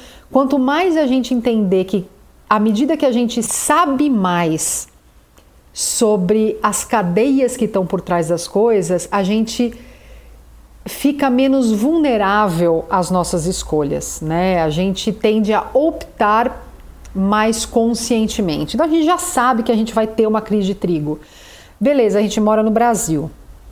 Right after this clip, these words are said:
A gente é, é super dependente de trigo em boa parte do país, porque nós somos colonizados por europeus. A gente tem aqui milho de monte, a gente tem mandioca, a gente não precisaria ser tão dependente de trigo.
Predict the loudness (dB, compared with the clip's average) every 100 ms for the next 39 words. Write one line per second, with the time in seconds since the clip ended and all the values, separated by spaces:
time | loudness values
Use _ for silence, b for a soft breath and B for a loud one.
0 | -20 -18 -4 -2 0 -2 -2 -4 -4 0
1 | 2 2 0 0 0 2 2 2 0 -2
2 | 0 0 2 0 0 0 0 0 0 -2
3 | 0 2 2 2 2 2 2 2 2 0
4 | 0 2 2 4 2 -2 B B B -2
5 | 0 2 2 0 0 2 4 2 2 2
6 | 0 0 2 4 2 2 0 0 -6 -12
7 | -18 -20 B B B -2 0 0 -2 -2
8 | 0 0 0 0 0 -2 -2 -2 -2 -4
9 | -2 0 2 4 2 2 0 2 2 2
10 | 0 -2 -4 -2 0 0 2 2 0 0
11 | 0 0 -2 -2 -2 0 2 2 2 0
12 | 0 -2 0 2 2 -2 B B -2 0
13 | 0 0 -2 0 -2 0 0 0 -2